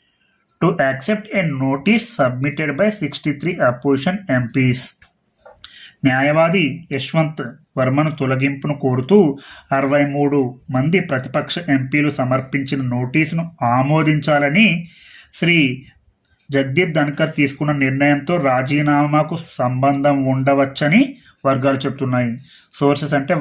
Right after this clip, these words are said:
వర్గాలు సే చెప్తున్నాయి. It may have been linked అంటే సంబంధం ఉండవచ్చని,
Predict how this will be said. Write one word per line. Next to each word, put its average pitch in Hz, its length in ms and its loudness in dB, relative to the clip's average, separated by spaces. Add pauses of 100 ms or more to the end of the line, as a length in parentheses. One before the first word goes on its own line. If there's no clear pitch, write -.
వర్గాలు 127 500 0
సే 147 120 0 (140)
చెప్తున్నాయి. 135 560 0
It 160 100 -6 (100)
may 160 180 0
have 147 260 2
been 262 120 2 (520)
linked 139 340 -4 (600)
అంటే 180 160 0 (120)
సంబంధం 143 480 0 (140)
ఉండవచ్చని, 135 760 0